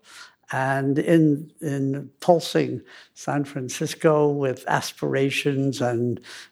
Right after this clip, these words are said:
and protests and psychedelics and music, uh, and, um, it was an exciting time and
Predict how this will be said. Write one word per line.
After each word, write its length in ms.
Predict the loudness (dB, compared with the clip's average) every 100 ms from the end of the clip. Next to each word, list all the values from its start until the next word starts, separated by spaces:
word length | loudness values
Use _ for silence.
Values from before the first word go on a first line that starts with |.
| -4
and 180 | -2 2
protests 680 | 4 4 2 0 -2 -6 -8 -6
and 640 | -2 -2 0 0 0 -2
psychedelics 1040 | 0 0 0 0 2 0 -4 _ -16 -12 -10 -8
and 220 | -4 0
music, 560 | 2 2 0 -2 -12 -20 -20 -20 _ -6
uh, 420 | -2 0 0 -2 -6 -4
and, 520 | -2 -2 -2 -4 -8 -16 -20 _
um, 760 | -2 0 0 0 -2 -2 -4 -6 -6 0
it 60 |
was 140 | 2 4
an 80 |
exciting 760 | 2 0 2 4 2 2 2 0
time 400 | 2 2 2 0
and 680 | -2 -2 0 0 -2 -6